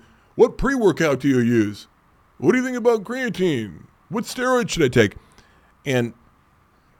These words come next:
I'm always tempted to have these conversations.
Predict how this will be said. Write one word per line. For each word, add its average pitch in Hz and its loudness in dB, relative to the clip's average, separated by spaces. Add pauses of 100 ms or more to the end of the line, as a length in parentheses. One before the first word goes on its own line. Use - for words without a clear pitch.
(1080)
I'm 123 -2
always 220 2
tempted - -4
to 131 0
have 131 -4
these 127 -6
conversations. 120 -2